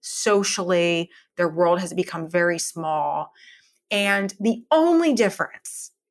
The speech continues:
between atypical anorexia and traditional anorexia nervosa is that atypical anorexia is diagnosed for someone who is not technically, quote unquote,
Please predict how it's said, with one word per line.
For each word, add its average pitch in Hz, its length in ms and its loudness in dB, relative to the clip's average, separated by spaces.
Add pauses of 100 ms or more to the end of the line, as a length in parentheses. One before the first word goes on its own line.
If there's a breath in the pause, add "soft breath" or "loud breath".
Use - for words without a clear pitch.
(120)
between 208 500 -2
atypical 302 600 -2
anorexia 208 800 -2 (640)
and 202 480 0
traditional 208 420 0
anorexia 180 500 0
nervosa 160 600 -4 (400 loud breath)
is 196 160 0
that 180 400 0
atypical 247 800 0
anorexia 180 1040 0 (400 soft breath)
is 208 140 2
diagnosed 220 1040 0
for 220 180 0
someone 254 440 0
who 254 180 2
is 208 120 0
not 208 440 2 (100)
technically, 202 840 0
quote 254 320 2
unquote, 190 500 2